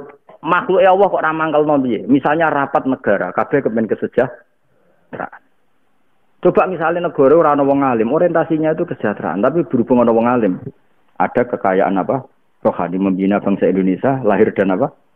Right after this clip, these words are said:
Batin. Ora mangkel nembe. Allah jelas zat terpenting.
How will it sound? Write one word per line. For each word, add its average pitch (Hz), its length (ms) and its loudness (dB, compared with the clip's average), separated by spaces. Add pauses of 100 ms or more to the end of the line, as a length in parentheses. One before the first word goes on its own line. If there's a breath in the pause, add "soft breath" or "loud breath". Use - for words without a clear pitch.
(440)
Batin. - 280 -14 (840)
Ora 151 160 -6
mangkel 147 320 -4
nembe. 98 240 -6 (120)
Allah 135 360 0
jelas 117 240 0
zat - 240 -2
terpenting. 107 520 -4